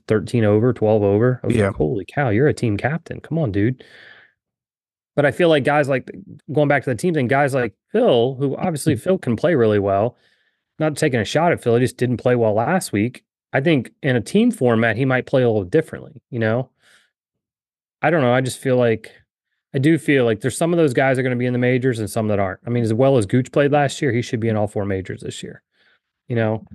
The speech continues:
Speaker 1: I saw Wyndham Clark moved up in the standings in the world <laughs> rankings with his three-round win, which, look, somebody took a shot at the P G A Tour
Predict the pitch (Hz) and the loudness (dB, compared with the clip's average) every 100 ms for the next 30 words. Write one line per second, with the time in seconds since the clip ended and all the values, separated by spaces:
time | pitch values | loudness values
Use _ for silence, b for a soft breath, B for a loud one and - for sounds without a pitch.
0 | - _ _ _ 131 - 143 135 127 131 | -20 _ _ _ -6 0 2 4 4 4
1 | 160 160 - 151 156 131 123 131 139 151 | 2 2 0 0 2 0 0 0 -2 -4
2 | 147 156 151 160 160 156 - - _ 143 | -4 -2 0 0 -4 -6 -16 -20 _ -2
3 | 139 147 139 156 156 165 160 147 - 117 | 2 2 2 0 -2 -2 -4 -6 -8 -2
4 | 131 127 113 - - _ 131 135 151 139 | 2 2 0 -4 -14 _ 0 2 4 2
5 | 139 135 123 127 143 135 - 127 101 _ | 0 -2 -2 -2 0 -2 0 0 0 _
6 | b b b - 190 190 170 170 127 - | b b b -6 0 2 2 0 0 0
7 | 131 123 120 120 135 123 123 123 - 120 | 0 0 -2 -4 -2 0 0 0 0 0
8 | 120 117 107 | 2 2 -2